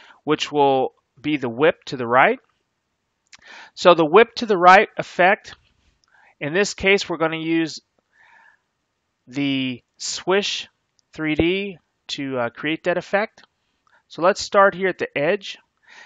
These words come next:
Now in this case, I again did overlap the two clips. Anytime you're using Swish three D, I do recommend on the Edit tab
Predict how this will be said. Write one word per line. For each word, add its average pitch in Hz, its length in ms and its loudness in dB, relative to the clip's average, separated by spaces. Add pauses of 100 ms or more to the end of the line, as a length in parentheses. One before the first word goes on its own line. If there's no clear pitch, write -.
(200)
Now 135 80 -4
in 139 80 -6
this 233 180 -2
case, 196 560 -4 (640)
I 139 240 0
again 165 500 -4
did 170 280 0
overlap 165 560 4
the 165 100 -10 (240)
two 175 180 -10
clips. - 460 -4
Anytime 175 420 -2
you're 156 120 -6
using 156 280 -8
Swish 160 320 -8
three 151 200 -10
D, 156 140 -2
I 143 60 2
do 151 300 -6 (220)
recommend 156 520 -8 (160)
on 135 120 -10
the 131 180 -14
Edit 175 320 -6
tab 175 380 -2